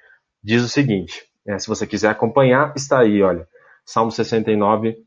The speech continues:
verso nove diz: "Pois o zelo pela tua casa me consome, e os insultos daqueles que te insultam caem sobre mim." Esse salmo está falando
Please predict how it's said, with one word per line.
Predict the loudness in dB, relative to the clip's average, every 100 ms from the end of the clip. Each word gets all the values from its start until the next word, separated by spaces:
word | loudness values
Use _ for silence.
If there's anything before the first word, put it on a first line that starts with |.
| _ _ _ _ _ -4
verso | 2 2 2 0
nove | 2 2 2
diz: | -4 -4 -6 -8 -20 _
"Pois | -2 0
o | -2
zelo | 0 2 4 4 2
pela | 2 2
tua | 0 -2 -2
casa | 0 2 2 0 -4 -4 -10 _
me | -6
consome, | -4 -2 -2 -2 0 2 0 -4 -10 _ _ -6
e | -2
os | 0
insultos | 0 -2 -6 0 4 4 4 0 2
daqueles | 0 0 2 4 2 -4
que | -10
te | -4 -4
insultam | -4 -4 -2 -2 0 -2 -2 -12 _ _ _ _
caem | -2 0 2 -2
sobre | -4 -4 -4 -8
mim." | -10 -16 -20 _ _ _ _ -20 -20 -20 _ -20 -6 -4
Esse | -2
salmo | -2 2 2 2
está | 0 -2
falando | 2 2 2 0 0 -4